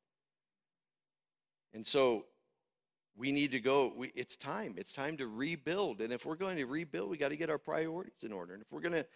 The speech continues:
do that, we've gotta, we've gotta, hey, I'm on the team.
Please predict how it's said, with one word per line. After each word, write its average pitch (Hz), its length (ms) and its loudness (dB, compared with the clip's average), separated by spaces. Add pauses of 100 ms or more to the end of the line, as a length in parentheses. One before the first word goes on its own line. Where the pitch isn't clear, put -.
(160)
do 170 140 2
that, 170 260 2
we've 156 180 -2
gotta, 147 320 4 (260)
we've 151 160 -2
gotta, 160 300 8 (280)
hey, 160 380 4 (200)
I'm 170 280 2
on 151 300 4
the 117 100 -2
team. 151 560 -2